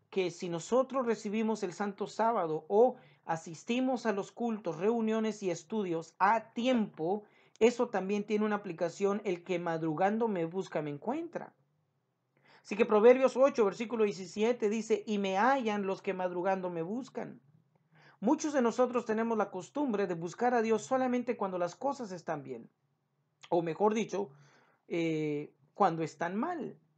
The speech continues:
O sea, hay un grupo que solo le busca cuando están bien y hay otro grupo que solo le buscan cuando están mal. Pero nosotros tenemos que tener el principio de buscarle siempre, nos ve-, vaya bien o nos vaya mal.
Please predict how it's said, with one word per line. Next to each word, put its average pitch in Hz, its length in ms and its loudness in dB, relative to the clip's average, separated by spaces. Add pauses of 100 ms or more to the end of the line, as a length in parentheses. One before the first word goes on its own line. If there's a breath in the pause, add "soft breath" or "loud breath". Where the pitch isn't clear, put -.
(400)
O - 40 -20
sea, 175 140 -4
hay 185 80 2
un 226 100 2
grupo 254 340 2
que 220 100 -4
solo 220 220 4
le 202 80 4
busca 208 280 0
cuando 175 180 -2
están 185 260 -2
bien 254 300 0 (260 soft breath)
y 196 60 0
hay 208 60 8
otro 247 240 4
grupo 262 300 -2
que 247 80 -6
solo 254 260 2
le 247 100 4
buscan 262 380 -2
cuando 170 200 -2
están 147 300 -8
mal. 113 240 -12 (680)
Pero 214 160 2
nosotros 214 640 0
tenemos 247 360 -2
que 254 80 0
tener 233 280 0
el 226 120 4
principio 214 480 -2
de 202 100 2
buscarle 226 480 -2
siempre, 240 460 -4
nos 165 240 -8
ve-, 202 280 0
vaya 202 360 4
bien 214 220 0
o 190 80 -2
nos 156 180 -4
vaya 175 240 0
mal. 294 420 -6